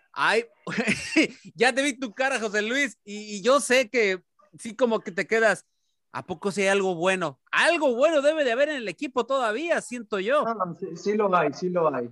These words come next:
Speaker 2: pero,
Speaker 1: Entonces,
Speaker 2: oye.
Speaker 1: vamos empezando y em-, pónganse a pensar, compañeros, porque empiezan las, las preguntas. A ver, entre la, bueno, la portería creo que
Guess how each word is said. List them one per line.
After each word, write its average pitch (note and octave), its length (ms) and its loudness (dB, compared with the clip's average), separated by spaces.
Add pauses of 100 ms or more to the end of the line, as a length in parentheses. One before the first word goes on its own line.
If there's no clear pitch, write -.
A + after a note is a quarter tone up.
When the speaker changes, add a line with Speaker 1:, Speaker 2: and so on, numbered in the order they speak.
(100)
Speaker 2:
pero, D#3+ 120 -8
Speaker 1:
Entonces, C#3 300 0 (180)
Speaker 2:
oye. D3+ 200 -4
Speaker 1:
vamos A3 280 0
empezando C4 480 0
y A#3 200 -6
em-, G3 140 -4 (100)
pónganse A#3+ 340 0
a A3+ 80 -4
pensar, A#3+ 320 -4
compañeros, G3 460 -4
porque E3+ 240 -4
empiezan G3+ 400 0
las, F3+ 240 -6
las D#3+ 200 -4
preguntas. D#3+ 540 -8 (480)
A D3+ 140 2
ver, E3+ 200 2 (1040)
entre E3+ 240 -4
la, F#3 180 -2
bueno, G3 200 4
la F3+ 180 2
portería A3 480 0
creo A#3+ 260 -2
que F3+ 380 -4